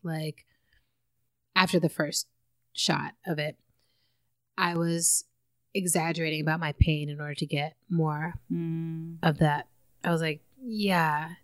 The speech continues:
Speaker 1: definitely still hurting. I need you to
Speaker 2: <laughs>
Speaker 1: shoot me up again," right?
Speaker 2: Yeah.
Speaker 1: And it was, and afterwards I had to come off of it, come off the, you know, drugs that they had put in my system. But it was really helpful for me to be like,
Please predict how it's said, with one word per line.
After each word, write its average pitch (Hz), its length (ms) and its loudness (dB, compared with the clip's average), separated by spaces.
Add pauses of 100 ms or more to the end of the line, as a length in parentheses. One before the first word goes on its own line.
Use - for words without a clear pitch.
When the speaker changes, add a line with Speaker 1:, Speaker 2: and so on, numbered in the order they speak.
Speaker 1:
definitely 170 400 -4
still 160 260 0
hurting. 156 320 4
I 151 40 -2
need 156 220 0
you 160 100 4
to 156 260 -4 (300)
Speaker 2:
<laughs> - 340 -20
Speaker 1:
shoot - 320 4
me 165 100 0
up 160 140 2
again," 151 220 -2
right? 156 140 -2
Speaker 2:
Yeah. 175 380 2 (260)
Speaker 1:
And 196 160 0
it 190 100 -2
was, 180 340 -2
and 190 240 0
afterwards 202 480 6
I 170 80 0
had 175 240 2
to 170 100 -2
come 170 240 2
off 156 220 0
of 170 100 -6
it, 160 260 -4 (280)
come 180 200 2
off 160 240 4
the, 156 340 -4
you 202 120 2
know, 156 140 0
drugs 156 380 0
that - 60 -8
they 156 80 4
had 156 100 2
put 156 100 2
in 156 80 2
my 151 120 -6
system. 160 540 2 (580)
But 180 80 10
it 175 60 10
was 170 280 6
really 190 380 8
helpful 180 420 2
for - 160 0
me 165 100 6
to 165 80 8
be 160 80 4
like, 160 200 0